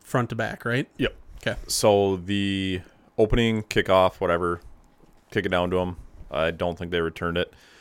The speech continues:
Speaker 2: Uh, three and out. Awesome performance by the defense. Force a punt.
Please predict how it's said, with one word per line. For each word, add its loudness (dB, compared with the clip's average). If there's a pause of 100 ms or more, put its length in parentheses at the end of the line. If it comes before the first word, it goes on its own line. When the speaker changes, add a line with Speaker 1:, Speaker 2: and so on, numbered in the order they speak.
(500)
Speaker 2:
Uh, 8
three 2
and 2
out. 2 (560)
Awesome 0 (120)
performance -2
by 2
the -10
defense. -6 (1040)
Force 2
a -4
punt. 4